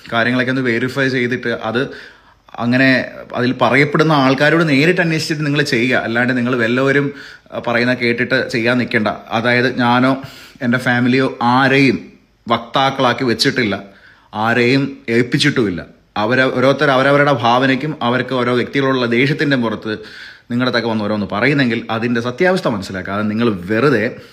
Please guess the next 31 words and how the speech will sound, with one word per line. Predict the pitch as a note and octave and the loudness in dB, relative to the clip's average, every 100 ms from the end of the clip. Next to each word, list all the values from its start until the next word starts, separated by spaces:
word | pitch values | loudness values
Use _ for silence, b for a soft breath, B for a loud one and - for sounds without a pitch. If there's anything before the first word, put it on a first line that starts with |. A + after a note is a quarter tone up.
| B B B _ _ _ - | B B B _ _ _ -8
വെറുതെ, | A2+ B2 D3 A2+ A2 - | 0 2 4 2 0 -2
വെറുതെ | A2 A#2+ B2 B2+ | -2 0 2 0
അതെടുത്ത് | A2+ A2 G#2 A#2 | 0 -4 -6 -4
പോസ്റ്റ് | A#2+ C3 - | -2 -2 0
ചെയ്യാൻ | C#3 A#2 | 0 0
നിൽക്കരുത്. | G#2 G2 F#2+ | -4 -6 -8
ഇപ്പം | F#2+ G2+ | -8 -6
തന്നെ | A#2 B2 | -2 0
ഏതോ | B2 B2+ C3 B B B | 0 -2 -6 B B B
ഫേമസ് | - E3+ F#3 D#3+ | -2 0 2 2
ആയിട്ടുള്ളൊരു | D#3 D#3 C#3+ | 0 0 -2
വ്ളോഗർ, | C3 C3+ C#3+ G2+ - | 0 0 0 -2 -6
so | - A#2+ | -6 -4
called | B2+ B2+ A#2 | -2 -2 -2
വ്ളോഗർ, | A#2 A#2+ B2+ B2+ B2 | -2 0 0 -2 -2
ഏതൊക്കെ | C3 C#3+ | -2 0
വീഡിയോസൊക്കെ | B2 C3 D3 C#3+ C#3 | 2 2 2 2 0
ടേക്ക് | C#3 C3 C#3 | 0 0 0
ഡൗൺ | D3 | 0
ചെയ്തു | C#3+ C3+ | 2 0
എന്ന് | C#3 C#3+ C#3 | 0 -2 -2
അറിയാൻ | A#2+ C3 C#3+ | 0 2 2
കഴിഞ്ഞു. | A#2+ G#2+ | 2 2
ഞാൻ, | A#2+ B2+ | 0 0
ഞാൻ | A#2 B2+ | 0 2
അയാളുമായിട്ട് | B2+ C3 C3 | 4 2 0
സംസാരിച്ചിട്ടില്ല, | B2+ B2+ B2 C#3 C#3+ B2 A#2+ | 0 0 2 2 2 0 2
അയാൾ | A#2+ A#2 | 2 2
എന്നോടും | A#2+ C#3+ D3 | 2 2 0
സംസാരിച്ചിട്ടില്ല. | A#2+ B2 A2 A#2+ A2+ | 0 0 -2 -2 -2
അതുകൊണ്ട് | A2 A#2+ | 0 0